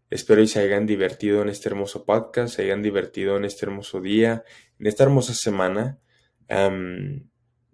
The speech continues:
hayan progresado en algo, en algo de lo más simple, pero hayan progresado en algo. Am,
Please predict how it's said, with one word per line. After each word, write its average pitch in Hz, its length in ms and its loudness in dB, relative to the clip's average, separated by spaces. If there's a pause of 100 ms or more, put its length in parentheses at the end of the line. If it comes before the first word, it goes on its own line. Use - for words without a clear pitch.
(540)
hayan 113 260 -2
progresado 120 680 4
en 110 80 -2
algo, 117 680 -2
en 107 140 -8
algo 139 180 0
de 151 100 8
lo 127 60 4
más 120 200 2
simple, 113 460 -4
pero 92 240 0
hayan 110 220 0
progresado 104 840 -2 (880)
en 101 180 -8
algo. 98 420 -4 (1400)
Am, 95 680 -6